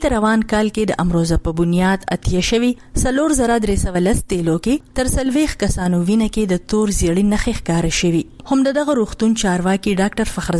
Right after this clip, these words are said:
زمان په دې اړه مشال ریډیو ته وویل، په رضاکارانه توګه روان کال ترلاسه کړي وینې د معاینې کولو وروسته ورته په ډاګه شوي چې د تور زیړي رنځ د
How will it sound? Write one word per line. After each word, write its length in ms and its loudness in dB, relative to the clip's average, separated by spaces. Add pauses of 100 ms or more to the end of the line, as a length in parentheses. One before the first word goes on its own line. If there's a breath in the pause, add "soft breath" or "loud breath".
زمان 340 0
په 100 2
دې 60 2 (140)
اړه 180 0
مشال 400 0
ریډیو 340 -2 (120)
ته 100 -2
وویل، 200 2 (300)
په 140 2
رضاکارانه 720 2
توګه 320 2
روان 400 0
کال 240 0
ترلاسه 400 -2
کړي 240 0
وینې 320 2
د 100 0
معاینې 360 0 (120)
کولو 300 2
وروسته 340 0
ورته 300 -2
په 100 2
ډاګه 300 0
شوي 200 -2 (360)
چې 140 0
د 160 0
تور 160 2 (120)
زیړي 340 0
رنځ 200 2 (120)
د 180 -2